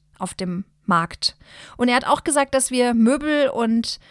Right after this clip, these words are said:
Gebäude designen müssen, die zu den Menschen passen, die sie benutzen, was ja eine brillante Idee ist. Aber er sagt, eine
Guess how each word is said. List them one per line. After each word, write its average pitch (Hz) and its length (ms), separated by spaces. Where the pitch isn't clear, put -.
Gebäude 262 580
designen 247 440
müssen, 254 320
die 247 140
zu - 120
den 240 180
Menschen 254 360
passen, - 340
die 190 100
sie 196 120
benutzen, 180 480
was 208 120
ja - 60
eine 240 120
brillante 220 600
Idee 160 400
ist. - 300
Aber 208 360
er 269 280
sagt, 269 440
eine 214 440